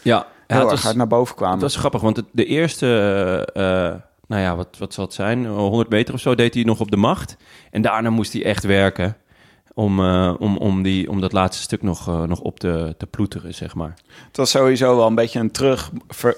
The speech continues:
Speaker 2: moment in de koers. Want, eh, wij hoorden ondertussen van de valpartij van, eh, Kampenaerts en Lampaard.
Speaker 1: Ja.
Speaker 2: En wij zagen de Syriër Nazir Yasser, of Yasser,
Speaker 1: Ja.
Speaker 2: eh, voorbij komen. En die was helemaal bont en blauw, zeg.
Speaker 1: Zo, ja.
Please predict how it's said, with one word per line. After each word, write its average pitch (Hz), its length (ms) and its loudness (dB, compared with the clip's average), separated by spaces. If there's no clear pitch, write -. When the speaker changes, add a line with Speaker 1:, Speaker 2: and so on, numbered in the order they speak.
Speaker 2:
moment 117 540 2
in - 120 -6
de 107 80 0
koers. 107 400 -2
Want, 98 300 -4
eh, 98 320 0
wij 110 140 2
hoorden 113 300 2
ondertussen 110 560 -4
van 110 180 -4
de 104 60 0
valpartij 101 600 0
van, 95 320 -6
eh, 95 100 -4
Kampenaerts 101 560 -2
en 107 60 -6
Lampaard. 123 520 -2
Speaker 1:
Ja. 113 160 0
Speaker 2:
En 120 180 4
wij 127 160 4
zagen 117 400 0
de 104 80 -4
Syriër 127 520 0
Nazir 120 720 0
Yasser, 117 560 -4
of 196 100 -10
Yasser, 139 500 -2
Speaker 1:
Ja. 123 260 2
Speaker 2:
eh, 123 60 2
voorbij 131 400 0
komen. 139 440 -4
En 120 60 -4
die 139 100 2
was 131 180 -4
helemaal 165 560 0
bont 131 240 -2
en 131 80 -4
blauw, 113 240 2
zeg. - 380 -6
Speaker 1:
Zo, 135 380 2
ja. 117 300 0